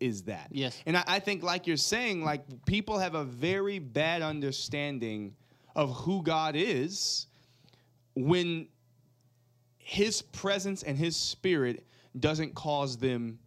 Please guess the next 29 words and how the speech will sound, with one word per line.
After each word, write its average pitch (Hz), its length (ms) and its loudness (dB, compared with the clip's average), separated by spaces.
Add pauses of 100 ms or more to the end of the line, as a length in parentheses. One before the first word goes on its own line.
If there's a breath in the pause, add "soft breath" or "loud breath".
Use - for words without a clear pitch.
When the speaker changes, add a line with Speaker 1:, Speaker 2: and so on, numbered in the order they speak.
(260)
Speaker 1:
to 135 100 -2
move. 110 640 -8
Speaker 2:
Yes. 147 240 -2
Speaker 1:
Does 123 120 -2
that 151 120 4
make 160 160 -2
sense? 175 320 -2
Speaker 2:
Absolutely. 175 540 2
You 208 60 2
know, 214 60 4
Barry, 208 300 2
I 202 60 4
think 233 160 0
it's 202 100 0
very 202 260 2
interesting 185 440 -2
you 147 80 0
say 165 240 0
that 139 240 2
'cause 143 120 -4
I 143 100 2
do 156 300 0
feel 170 320 0
like 143 240 2
there's, 135 640 2
uh, 113 300 0
there's 127 240 -2
an 131 100 0
element 131 460 0